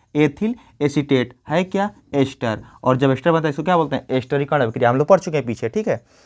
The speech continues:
पीछे हम लोग ये सब प-, चीज़ें पढ़ चुके हैं। एस्टर बन रहा है मतलब एस्टरीकरण अभिक्रिया। और बन क्या रहा है? एच टू ओ, एच टू ओ जल बन रहा है। ठीक है, तो यानी कि जब हम एसिटिक अम्ल क्रिया एथेनॉल से कराते हैं तो एस्टर का निर्माण होता है, इस क्रिया को हम कहते हैं एस्टरीकरण अभिक्रिया, पढ़ चुके हैं आप लोग,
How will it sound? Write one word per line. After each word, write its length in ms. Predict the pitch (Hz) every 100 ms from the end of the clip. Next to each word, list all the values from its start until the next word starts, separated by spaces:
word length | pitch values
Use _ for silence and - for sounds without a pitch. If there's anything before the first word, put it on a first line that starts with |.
| - _
पीछे 180 | 143 151
हम 60 | 175
लोग 80 | 175
ये 60 |
सब 180 | 165 - -
प-, 140 | 170
चीज़ें 220 | - 160 156
पढ़ 140 | 165
चुके 160 | 135 117
हैं। 120 | 104 _ - _
एस्टर 240 | 151 135 170
बन 180 | 156 135
रहा 80 |
है 60 | 127
मतलब 240 | 143 160
एस्टरीकरण 320 | 147 170 165 151
अभिक्रिया। 320 | 117 117 117
और 160 | 135
बन 160 | 139 175
क्या 120 | 175
रहा 100 | 156
है? 60 | 143
एच 140 | 151 156
टू 280 | 143 202 233 - -
ओ, 180 | 110 101 _ _ -
एच 280 | 147 147 -
टू 200 | 139 120
ओ 40 |
जल 180 | 107 123
बन 200 | 110 104
रहा 80 | 98
है। 120 | 110 - _
ठीक 160 | 220 214
है, 100 | 131
तो 440 | - - - -
यानी 100 | 160
कि 80 | 165
जब 180 | 160 175
हम 100 | 185
एसिटिक 300 | 165 151 180
अम्ल 160 | 185 175
क्रिया 220 | 175 165
एथेनॉल 240 | 165 170
से 100 | 165
कराते 260 | 165 156 165
हैं 80 | 160
तो 100 | 151
एस्टर 260 | 131 147 170
का 100 | 170
निर्माण 260 | 156 151
होता 200 | 147 143
है, 40 | 147
इस 60 |
क्रिया 180 | 143 151
को 60 | 147
हम 80 | 135
कहते 220 | 135 143
हैं 60 |
एस्टरीकरण 320 | 135 139 139 139
अभिक्रिया, 280 | 127 143
पढ़ 160 | 143 143
चुके 140 | -
हैं 40 | 147
आप 80 | 143
लोग, 140 | 180